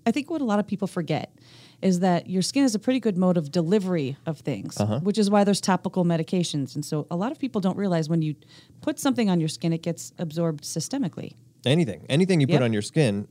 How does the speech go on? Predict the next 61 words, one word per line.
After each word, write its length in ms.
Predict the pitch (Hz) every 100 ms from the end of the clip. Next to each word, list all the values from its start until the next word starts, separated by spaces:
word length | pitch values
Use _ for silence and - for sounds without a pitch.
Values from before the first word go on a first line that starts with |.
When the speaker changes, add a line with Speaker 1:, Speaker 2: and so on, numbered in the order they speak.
| _ -
Speaker 2:
ha-, 220 | 110 113
there 200 | 110 101
bears 320 | 92 104 113
the 100 | 113
risk 340 | 113 143 - -
of 160 | 107 101
it 160 | 104
going 240 | - 104 101
into 260 | 98 98 101
systemic 460 | 107 - 101 92
circulation. 600 | - 98 98 101 113 95
And 160 | 92 101
you're 100 | 117
right. 180 | 160 -
I 120 | 113
think 200 | 113 131
we 120 | 123
do 200 | 117 120
tend 320 | 117 120 113 110
to 200 | 113 101
kind 180 | 110 98
of 60 |
forget 440 | - 101 101 113 -
about 360 | 104 98 98
that 160 | 98 98
absorptive 880 | 95 101 98 98 - 101 92 - -
quality 440 | - 104 110 101 101
to 160 | -
the 80 | 95
skin. 380 | 95 - 104 147 -
Speaker 1:
Mm-hmm. 400 | 185 170 254 -
Speaker 2:
Um, 360 | 117 117 110 107 - _ _ _
and 160 | 147 147
from 140 | 170
a 60 | 135
global 320 | 123 151 190
perspective, 500 | 127 113 117 117 117
too, 300 | - 175 135 - - -
maybe 280 | - 127 127 113
even 160 | 117 113
getting 180 | 110 104
back 160 | 101 -
to 80 |
what 120 | 98 -
the 100 | 92
lotion 360 | 110 156 110
conversation 640 | 104 98 95 - 95 - 95
is, 220 | 104 98
that 180 | 95 -
the 100 | 101
skin 300 | - 110 101
is 120 | 98
also 320 | 98 101 104
not 220 | 95 90
only 200 | 87 87
an 140 | 85 85
absorber, 520 | - 113 180 117 104
it 140 | 107
is 120 | 104 92
a 120 | 87
detoxifier 840 | 90 90 151 165 110 104 92